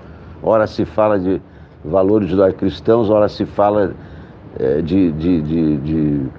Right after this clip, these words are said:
é, quartel, escola cívico, escola cívico-militares. O Brasil é um quartel. O Brasil não é igreja.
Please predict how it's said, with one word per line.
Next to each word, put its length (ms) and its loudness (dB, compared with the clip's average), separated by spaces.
é, 460 -8
quartel, 800 2
escola 540 0
cívico, 560 -4
escola 340 0
cívico-militares. 1160 -2
O 40 -8
Brasil 220 2
é 300 -12
um 40 -2
quartel. 460 2
O 40 -14
Brasil 400 4
não 140 4
é 100 6
igreja. 680 2